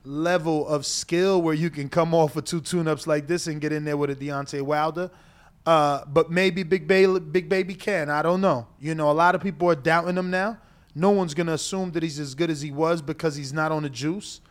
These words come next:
So, uh, it's a perfect opportunity for him to show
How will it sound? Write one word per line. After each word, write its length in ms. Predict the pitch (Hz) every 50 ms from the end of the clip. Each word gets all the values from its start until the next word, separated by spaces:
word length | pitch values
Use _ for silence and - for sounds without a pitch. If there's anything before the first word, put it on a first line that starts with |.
| _ _ _ - _ _ _ _ _
So, 560 | - - - - 170 160 156 151 151 156 135
uh, 280 | 135 156 147 143 139 131
it's 180 | 175 190 - -
a 60 | 147
perfect 360 | - 202 196 185 185 175 -
opportunity 640 | 170 165 151 170 - - 190 175 165 160 156 156 151
for 180 | 147 - 156
him 200 | 147 160 165 156
to 60 | 147 139
show 520 | - - 170 165 151 147 139 139 131